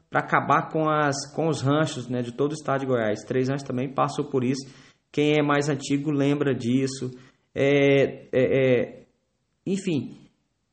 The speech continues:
i-, iniciadora de, de várias emendas, de vários projetos no Congresso, né, de vários projetos no nosso estado e uma,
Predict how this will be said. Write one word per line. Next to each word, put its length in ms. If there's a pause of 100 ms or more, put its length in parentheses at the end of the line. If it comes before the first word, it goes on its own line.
(420)
i-, 220
iniciadora 560
de, 140
de 180
várias 460
emendas, 640
de 100
vários 320
projetos 520
no 120
Congresso, 680 (520)
né, 120
de 120
vários 240
projetos 540 (180)
no 120
nosso 280
estado 460
e 40
uma, 400